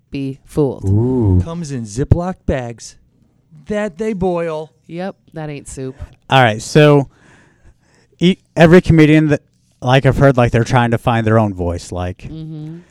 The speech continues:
Speaker 2: So what I've done is I've taken a joke from, uh, Mitch Hedberg.
Speaker 1: Yeah.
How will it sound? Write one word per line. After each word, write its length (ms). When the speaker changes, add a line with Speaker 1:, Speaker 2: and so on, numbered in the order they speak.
Speaker 2:
So 680
what 200
I've 200
done 240
is 140
I've 180
taken 680
a 100
joke 420
from, 720
uh, 420
Mitch 260
Hedberg. 640
Speaker 1:
Yeah. 480